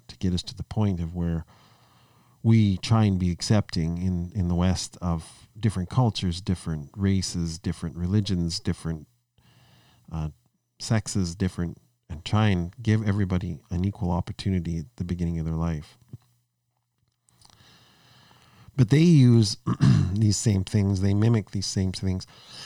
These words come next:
<coughs> excuse me, um, to foist this kind of this statism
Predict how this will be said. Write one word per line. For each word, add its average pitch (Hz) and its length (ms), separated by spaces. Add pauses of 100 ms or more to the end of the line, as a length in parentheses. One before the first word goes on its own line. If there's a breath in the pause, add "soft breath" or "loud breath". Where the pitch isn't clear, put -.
(220 loud breath)
<coughs> 139 580
excuse 113 440
me, 90 160 (1080)
um, 95 580
to 147 200
foist 135 600
this 113 400 (180)
kind 117 140
of 107 60
this 104 200
statism 90 640